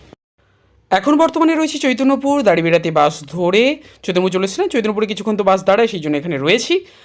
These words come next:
আর তোমাদেরকে তখন বললাম না যে ঘোড়ই মোড় সম্বন্ধে তোমরা জানো কি না? ঘোড়ই মোড়ে একটা বিশাল বড় পুজো হয়। কী পুজো হয় যদি তোমরা জেনে থাকো অবশ্যই কমেন্ট সেকশনে কমেন্ট করে জানাও।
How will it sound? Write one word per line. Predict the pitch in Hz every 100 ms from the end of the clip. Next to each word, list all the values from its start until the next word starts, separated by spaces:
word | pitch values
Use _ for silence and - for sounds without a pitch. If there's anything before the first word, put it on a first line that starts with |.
| _ -
আর | 160 160 160 160 160 165 -
তোমাদেরকে | 269 285 302
তখন | 285 269
বললাম | 233 254
না | 311
যে | 311 240 196
ঘোড়ই | 175 165 196
মোড় | 202 196
সম্বন্ধে | 208 208
তোমরা | 208 190
জানো | 165 220
কি |
না? | 277
ঘোড়ই | 165 196 262
মোড়ে | 294 302 165 214
একটা | 180 - 185 185
বিশাল | 180 226 226
বড় | 208 208
পুজো | 202 202 175 170
হয়। | 123 107
কী | 160 247
পুজো | 269 269
হয় | 285
যদি | 226
তোমরা | 190 180
জেনে | 160
থাকো | 185 233
অবশ্যই | 208 175 233
কমেন্ট | 214 202
সেকশনে | 196
কমেন্ট | 190 165
করে | 160
জানাও। | 151 156